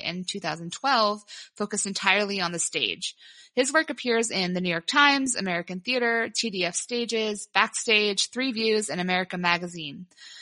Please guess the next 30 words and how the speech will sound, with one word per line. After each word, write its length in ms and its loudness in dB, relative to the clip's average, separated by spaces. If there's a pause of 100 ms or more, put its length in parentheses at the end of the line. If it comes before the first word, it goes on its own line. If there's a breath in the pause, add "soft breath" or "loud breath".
(160 loud breath)
In 120 -2
twenty 240 6
twenty, 320 2
he 140 2
was 120 4
selected 440 4
as 100 2
the 100 4
Floria 600 6
Lasky 520 4
Visiting 420 2
Artist 420 2
at 80 2
Hunter 280 -4
College, 580 2 (300 loud breath)
where 120 2
he 140 2
will 120 2
host 380 2
the 360 4
Wed 300 4
at 260 6
One 320 4
series, 640 -4
and 220 2
started 380 4
the 100 2
bipoc 500 2
Critics 340 -4
Lab, 300 0